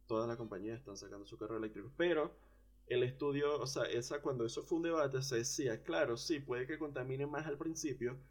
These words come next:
pero a largo plazo, como no usa gasolina en lo absoluto, contamina menos que una Ford".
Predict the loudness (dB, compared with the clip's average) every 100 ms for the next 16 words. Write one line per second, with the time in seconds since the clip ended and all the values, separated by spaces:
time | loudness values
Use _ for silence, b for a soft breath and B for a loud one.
0 | b b 0 2 6 4 4 2 6 4
1 | 4 0 -6 -6 -4 0 2 4 2 2
2 | 0 0 0 -2 0 -2 -2 -4 -2 -2
3 | -2 -8 b b -4 -2 0 -2 -2 -2
4 | 0 -2 -2 -2 -2 0 -4 -6 -8 -10
5 | -4 -4 -4